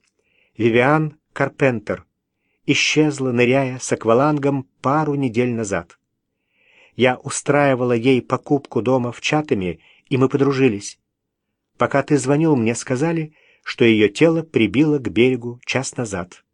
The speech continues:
«Однажды я был на рыбачьей лодке, когда кто-то выудил тело, пробывшее в воде пару недель», произнёс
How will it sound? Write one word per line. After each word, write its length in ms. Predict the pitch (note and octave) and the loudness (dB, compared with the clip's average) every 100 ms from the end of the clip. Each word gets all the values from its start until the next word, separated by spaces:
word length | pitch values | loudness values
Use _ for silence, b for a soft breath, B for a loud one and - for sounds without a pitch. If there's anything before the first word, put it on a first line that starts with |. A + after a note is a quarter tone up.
| _ _ _ _ _ _ _ _ _ _ _ _ _ _ _ _ _ _ _ _ _ _ _ _ _ _ - | _ _ _ _ _ _ _ _ _ _ _ _ _ _ _ _ _ _ _ _ _ _ _ _ _ _ -4
«Однажды 760 | B2 F#2 G#2 A#2 B2+ G2+ G#2 | -4 -2 -2 0 0 -2 0
я 180 | A2 A2+ | 2 2
был 300 | G2 A#2+ A2 | 0 0 0
на 120 | G#2+ | 0
рыбачьей 540 | A2 G2+ A2+ - A#2 G#2+ | -2 0 -2 -2 0 2
лодке, 540 | A#2 D3 - F2+ - _ _ _ _ _ _ _ _ _ _ - | 2 0 -6 -12 -12 _ _ _ _ _ _ _ _ _ _ -6
когда 280 | A#2+ A2 A#2+ | -2 2 2
кто-то 440 | - - C3+ C3+ A#2 | 2 0 2 2 2
выудил 560 | G#2 D3 A#2 G2+ G#2 | 4 4 4 0 -2
тело, 500 | G2+ - C#3 C3+ C3 _ _ _ _ _ | -2 0 0 0 -4 _ _ _ _ _
пробывшее 600 | - G#2 C#3 - - A#2+ | -2 0 0 0 2 2
в 140 | G#2+ F#2+ | 2 2
воде 320 | A2 A2 C3+ _ _ | 0 2 0 _ _
пару 320 | - C3 C3+ | 0 0 0
недель», 580 | C3 C3+ F#2+ G2 F#2 E2 _ _ _ _ _ _ _ _ - | -4 -4 -2 -2 -2 -8 _ _ _ _ _ _ _ _ -2
произнёс 600 | A2 G#2+ F#2 A#2 A#2 | 2 2 0 -2 -2